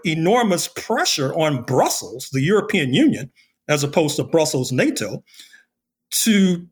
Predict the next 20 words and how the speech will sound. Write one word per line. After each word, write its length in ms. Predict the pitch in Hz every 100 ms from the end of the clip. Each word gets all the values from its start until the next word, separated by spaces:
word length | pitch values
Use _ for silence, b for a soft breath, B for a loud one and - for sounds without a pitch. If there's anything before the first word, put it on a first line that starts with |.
| -
try 340 | - 226 220
to 320 | 208 - 196 165
effectuate 920 | 156 247 311 - 196 165 143 143 - _
what 220 | 170 170
President 320 | 190 185 175 151
Macron 360 | 151 196 170
of 100 | 143
France 380 | - 226 233 -
calls 280 | - 165 139
strategic 560 | - 143 - 202 147
autonomy. 600 | 131 - 233 254 110 131 B B B B B -
That 160 | 165
is 120 | 175 170
to 80 | 160
say, 600 | - 175 160 156 143 - _ _
inevitably, 720 | 151 139 269 196 135 127 131 B _ _
not 220 | 139 165
relying 460 | 147 135 156 160 147
so 160 | - 143
heavily 500 | 180 247 123 101